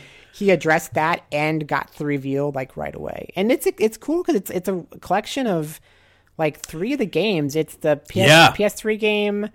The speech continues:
Speaker 2: the
Speaker 1: Yep.
Speaker 2: Vita game, and then
Speaker 1: I think
Speaker 2: one
Speaker 1: X L or
Speaker 2: other one.
Speaker 1: twenty forty-eight or X L, which was the most popular at the time. The real breakout one for that series, this, the second one,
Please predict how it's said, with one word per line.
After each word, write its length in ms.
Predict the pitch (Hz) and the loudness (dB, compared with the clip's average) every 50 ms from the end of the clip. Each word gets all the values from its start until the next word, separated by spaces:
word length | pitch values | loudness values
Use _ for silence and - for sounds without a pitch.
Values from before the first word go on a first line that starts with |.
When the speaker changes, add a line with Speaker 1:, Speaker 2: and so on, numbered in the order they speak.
| _ _ _ _ _ _ _ _ _ | _ _ _ _ _ _ _ _ _
Speaker 2:
the 100 | - 147 | -6 -4
Speaker 1:
Yep. 220 | 139 135 - 147 165 | -2 0 0 0 0
Speaker 2:
Vita 180 | 175 185 196 | 0 0 -2
game, 540 | 185 - 185 180 180 180 180 180 185 185 - | -2 -2 -2 -2 -2 -2 -2 -2 -2 -4 -4
and 160 | - 147 147 143 | -4 -6 -4 -4
then 360 | 143 139 139 135 135 135 131 131 | -4 -4 -4 -6 -8 -8 -8 -8
Speaker 1:
I 40 | - | -4
think 140 | 131 131 139 | -4 -2 0
Speaker 2:
one 80 | 123 | 0
Speaker 1:
X 200 | 117 156 160 - | 0 0 0 0
L 340 | 123 110 113 117 123 120 - | 0 0 0 0 -2 -4 -4
or 180 | 113 107 104 101 | -4 -4 -4 -4
Speaker 2:
other 240 | 143 135 - 71 | -6 -10 -10 -14
one. 760 | 71 - - - - - - - - - - - - - 127 - - - _ _ | -16 -16 -16 -18 -20 -18 -18 -18 -18 -18 -18 -18 -18 -18 -20 -20 -20 -20 _ _
Speaker 1:
twenty 280 | - - 127 120 120 117 | -6 -2 -2 0 0 -2
forty-eight 500 | - 139 131 120 110 104 110 110 110 104 | -2 0 0 0 0 0 0 0 0 -2
or 100 | 104 - | -2 -4
X 200 | 107 107 - - | -6 -6 -4 -4
L, 100 | 120 107 | -4 -4
which 160 | 107 104 - - | -4 -6 -8 -10
was 120 | 107 90 | -12 -10
the 80 | 101 101 | -10 -8
most 220 | 98 98 95 - | -10 -10 -12 -10
popular 440 | - 101 104 101 - 113 104 98 92 | -6 -6 -6 -6 -6 -8 -8 -6 -8
at 120 | 92 - | -8 -10
the 60 | - | -14
time. 420 | - - 101 101 101 104 107 110 - _ _ _ _ _ _ _ _ _ _ _ _ _ _ _ _ | -14 -12 -8 -8 -6 -6 -8 -10 -14 _ _ _ _ _ _ _ _ _ _ _ _ _ _ _ _
The 100 | - 90 | -10 -6
real 220 | 85 95 101 101 85 | -4 -2 -2 -2 -4
breakout 500 | 80 98 95 95 92 - 107 98 - 85 | -4 -4 -4 -4 -2 -2 -4 -6 -4 -6
one 220 | 95 98 98 95 | -6 -6 -8 -8
for 140 | - - 98 | -10 -10 -10
that 180 | 95 95 - | -10 -10 -10
series, 420 | - - 104 98 95 95 98 95 - | -10 -8 -6 -4 -4 -4 -6 -8 -10
this, 220 | - 85 - - | -12 -14 -14 -14
the 120 | - - - | -18 -14 -12
second 360 | - - 117 - - 95 90 | -6 -6 -6 -6 -6 -10 -10
one, 240 | 82 80 82 82 | -10 -10 -12 -12